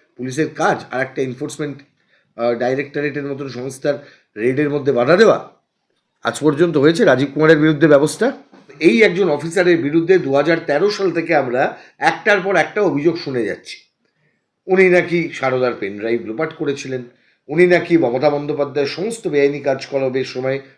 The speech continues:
সঙ্গে উনি যুক্ত ছিলেন, উনি নাকি এই করেছেন। হ্যাঁ, সত্যিই আমাদের মনে হলো উনিশ সালে যখন দেখা গেল যে রাজীব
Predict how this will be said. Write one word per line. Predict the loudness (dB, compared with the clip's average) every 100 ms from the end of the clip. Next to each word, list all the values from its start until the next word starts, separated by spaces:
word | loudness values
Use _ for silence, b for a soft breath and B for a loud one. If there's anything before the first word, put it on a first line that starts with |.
| b
সঙ্গে | -10 -6
উনি | -4 -4
যুক্ত | -8 -8 -6
ছিলেন, | -6 -4 -6 -6 b b b b -4
উনি | 0 4
নাকি | 2 2 -4 -4 _
এই | -2 -2
করেছেন। | 0 0 0 -2 -2
হ্যাঁ, | -2
সত্যিই | -4 -10 -4 -2
আমাদের | 0 0 -2
মনে | 0 0
হলো | 0 0
উনিশ | -2 -4 -2
সালে | -2 -2
যখন | -2 -2
দেখা | -4 -2
গেল | -2 0
যে | -2 -2 -6 B B -6
রাজীব | -4 -4